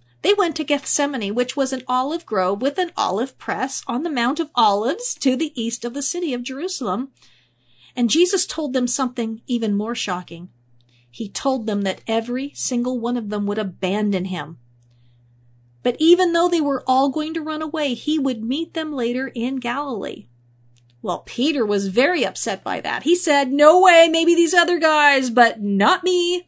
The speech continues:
never." Jesus turned to Peter and said something like, "Yeah, you most of all, before the second rooster crowing," which happened around one thirty in the morning, "you will already have denied me three times." Peter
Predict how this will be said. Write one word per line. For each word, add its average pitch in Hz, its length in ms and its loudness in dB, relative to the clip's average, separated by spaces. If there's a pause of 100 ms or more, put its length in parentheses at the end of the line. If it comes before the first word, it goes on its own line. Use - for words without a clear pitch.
never." 226 840 2 (960)
Jesus 302 400 0
turned 254 240 -2
to 226 40 -6
Peter 359 360 0
and 240 160 0
said 240 340 2
something 254 320 -2
like, 233 260 -6 (160)
"Yeah, 339 440 2
you 330 320 4
most 370 300 0
of 254 80 -2
all, 247 480 0 (240)
before - 320 -4
the 165 80 -4
second 254 500 -2
rooster 339 360 0
crowing," 220 460 -4
which - 300 -10 (260)
happened 214 400 -2
around 196 360 -2
one 208 180 -2
thirty 196 300 -6
in 180 100 -8
the 185 60 -8
morning, 196 460 -6 (380)
"you 285 260 4
will 240 300 2
already 311 540 2
have 262 220 -4
denied 262 420 -4
me 196 160 -4
three 294 720 -2
times." - 680 -6 (640)
Peter 554 240 2